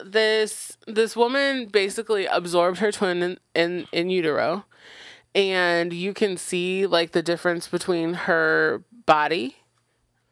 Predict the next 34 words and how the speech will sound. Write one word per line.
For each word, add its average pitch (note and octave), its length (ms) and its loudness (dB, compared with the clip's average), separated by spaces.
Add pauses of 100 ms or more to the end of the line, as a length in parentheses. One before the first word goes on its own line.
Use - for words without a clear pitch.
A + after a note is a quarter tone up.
(240)
and D#3+ 600 0
straight F3 640 -2
down E3+ 300 2
the F3+ 60 -2
middle, D#3 480 0 (400)
her F3+ 240 0
pigmentation D#3+ 840 -4
is D3+ 400 -8
two - 180 -6
different F#3+ 300 -6
colors. D#3 680 -6 (640)
Um, C#3+ 400 -2
one F3+ 380 -8
side F#3+ 260 0
of G3+ 100 -10
her G3 160 -2
face F#3+ 540 -4
is D#3+ 480 0
bigger D#3 340 0
than F#3 220 -8
the G3 140 -4
other D#3 440 -2 (640)
because E3+ 340 0
she F#3 140 -4
has F3+ 200 -2
a E3+ 80 -6
second E3+ 360 -6
row E3 160 -4
of D#3 160 -6
teeth G#3+ 400 -14 (100)
on D#3 160 -6
her E3 140 -10
left D#3 360 -6
hand, - 300 -16